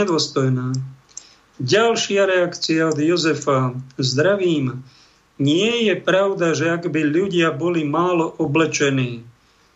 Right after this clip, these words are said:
ako napríklad prírodné národy, nahota by nepredstavovala žiadny problém? Čím je niečo viac skrývané, tým je človek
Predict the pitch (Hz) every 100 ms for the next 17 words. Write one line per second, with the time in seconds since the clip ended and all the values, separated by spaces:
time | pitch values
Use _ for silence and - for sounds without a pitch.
0 | _ _ _ - 156 156 139 151 156 160
1 | 151 143 135 131 - 165 175 170 147 147
2 | 135 135 135 139 131 117 113 113 - _
3 | _ _ _ _ _ _ - 147 170 180
4 | 175 170 143 156 139 143 135 165 175 -
5 | 180 185 208 226 180 135 135 143 156 170
6 | 170 139 127 143 220 202 127 107 - _
7 | _ _ _ _ _ _ _ _ _ _
8 | _ _ _ _ _ _ - - 214 240
9 | 202 165 165 196 196 185 147 151 170 170
10 | - - - 139 131 135 135 139 147 165
11 | 190 208 - - _ _ _ _ _ -
12 | 180 226 220 185 - 156 170 165 160 156